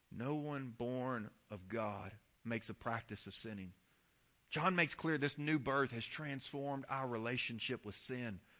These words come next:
our practice of sinning. He says we can't keep on sinning. Why? He says, "Because we've been born of God." There's something transformational that's happening. Now listen, this isn't saying that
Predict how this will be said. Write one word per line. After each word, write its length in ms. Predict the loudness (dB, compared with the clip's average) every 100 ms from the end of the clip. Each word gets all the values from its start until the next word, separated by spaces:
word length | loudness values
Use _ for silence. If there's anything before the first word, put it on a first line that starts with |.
| -20 _ -2
our 80 | 0
practice 520 | 4 4 4 2 -2
of 60 | -4
sinning. 360 | 0 2 2 -2 -8 0
He 80 | 4
says 260 | 6 6
we 140 | 6 4
can't 400 | 6 6 6 6
keep 260 | 4 4
on 240 | 2 4 4
sinning. 460 | 6 6 8 6
Why? 220 | 10 12 12
He 60 |
says, 140 | 10 2
"Because 360 | 2 2 2
we've 180 | 2 6
been 140 | 6
born 340 | 6 0 0 0
of 160 | 2
God." 480 | 10 10 12 8 6 2 -16 _ _ _ _ _ _ _ _ _
There's 120 | 4
something 440 | 10 12 12 10 6
transformational 880 | 10 10 10 6 6 4 4 6 8
that's 140 | 8
happening. 720 | 8 10 8 8 6 6 4 -4 -18 _ _ _ _ -20 -20 4
Now 180 | 8
listen, 280 | 10 10 8
this 160 | 4 6
isn't 320 | 6 6 4
saying 340 | 8 10 10
that 160 | 8 6